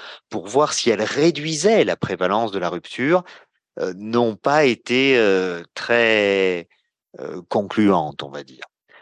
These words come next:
Alors, de gros travaux sont en cours maintenant avec les outils modernes d'évaluation du microbiote vaginal. Et il n'est pas impossible que dans les prochaines années, on se rende compte que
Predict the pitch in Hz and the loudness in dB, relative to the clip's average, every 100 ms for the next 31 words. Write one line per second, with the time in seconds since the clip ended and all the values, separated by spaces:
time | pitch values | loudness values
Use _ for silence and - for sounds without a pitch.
0 | - - 110 123 110 - 101 117 131 175 | -14 -4 2 2 0 -8 -2 0 2 4
1 | 240 220 185 165 190 202 - 139 123 113 | 4 2 0 2 2 2 0 -6 -4 -6
2 | 104 - 170 180 120 104 - 139 175 139 | -6 -4 -2 0 0 -4 -2 0 2 2
3 | 104 98 - 95 87 87 82 90 90 - | 2 -2 0 -2 0 -2 -4 -8 -6 -4
4 | 117 131 131 160 139 107 87 110 107 117 | 2 2 4 4 4 0 -2 0 0 0
5 | 131 127 - 151 101 98 127 - - 131 | 0 0 -2 -4 -6 -8 -8 -4 -2 -2
6 | 117 147 196 - 87 - 151 80 113 190 | 2 0 0 -6 -8 -8 -10 -8 -8 -10
7 | - - - - - - 113 123 147 - | -14 -20 -20 -20 -16 -6 -2 0 0 2
8 | 208 196 147 117 - 190 - 107 98 92 | 2 4 2 0 -2 -4 -4 -2 0 -2
9 | - - 170 - 160 120 117 147 175 135 | -2 0 2 2 2 0 0 0 0 0
10 | - 113 107 - 147 175 - - 120 117 | -2 -2 -2 2 4 4 2 2 4 4